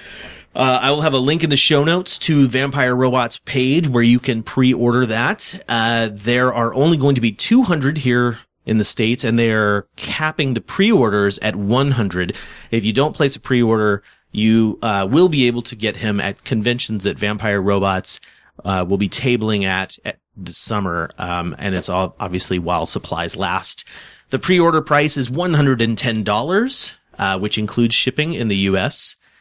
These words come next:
and it's scheduled for release on May twenty-seventh, two thousand fifteen. So there you go. Pretty cool. Uh, I wish I could share the photo of what it looks like right now, but I'll just post it to the, to the page later, the,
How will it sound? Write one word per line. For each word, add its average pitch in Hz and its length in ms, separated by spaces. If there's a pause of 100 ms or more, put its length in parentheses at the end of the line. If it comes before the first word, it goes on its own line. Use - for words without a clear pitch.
(220)
and - 180
it's 98 120
scheduled 143 360
for 135 120
release 139 500 (140)
on 139 560
May 214 320
twenty-seventh, 151 1040
two 123 180
thousand 107 400
fifteen. - 880 (560)
So - 140
there 131 160
you 127 140
go. 113 420 (180)
Pretty 139 180
cool. 139 560 (380)
Uh, 104 400
I 107 80
wish 131 220
I 139 80
could 90 180
share 101 320
the 92 80
photo 92 420
of 82 120
what 92 100
it 78 60
looks 90 260
like 87 160
right 87 240
now, 90 320
but 110 140
I'll 117 80
just 120 180
post 113 220
it 104 80
to - 100
the, 87 260 (140)
to - 100
the 90 80
page 92 320
later, 92 300 (200)
the, 117 140